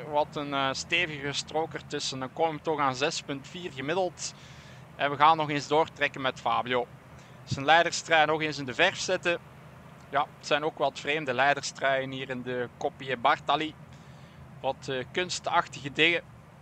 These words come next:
heb geen idee wat er exact op staat. Eh, Van Hoeken heeft zijn werk gedaan. We gaan hem toch wel even zijn eigen tempo laten volgen. En Aru, ja, hij heeft goede benen, hè.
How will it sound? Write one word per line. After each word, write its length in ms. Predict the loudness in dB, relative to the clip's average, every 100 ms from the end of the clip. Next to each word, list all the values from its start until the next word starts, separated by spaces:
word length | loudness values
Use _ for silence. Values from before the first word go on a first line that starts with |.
| -20 -20 -20 -20 -20 -20
heb 100 | -8
geen 160 | -4 -4
idee 280 | -2 2 2
wat 180 | 2
er 60 | -2
exact 440 | -8 0 0 0
op 140 | -6 -6
staat. 420 | -4 -2 -2 -6
Eh, 400 | -8 -4 -4 -6 -10 -16 -20 -20 -20 -20 -20 -20 -20 -6
Van 180 | -2 -2
Hoeken 360 | -2 0 0 0
heeft 280 | 0 -2 -2
zijn 160 | 0
werk 240 | 2 2 4
gedaan. 320 | 8 8 6 -4 -20 -20 -20 -16
We 140 | -10 -2
gaan 200 | 0 0
hem 160 | -4
toch 200 | -6 -6
wel 240 | -2 -2 0
even 600 | -2 -2 -4 -2 -2 -4
zijn 200 | -8 -2
eigen 280 | 2 0 0
tempo 320 | -2 0 0
laten 320 | 4 4 2 -2
volgen. 380 | -2 0 0
En 140 | 0 2
Aru, 360 | 2 0 -2
ja, 80 | 0
hij 80 | 2
heeft 220 | 0 -2
goede 220 | -6 -6
benen, 340 | 2 4 4
hè. 80 | 0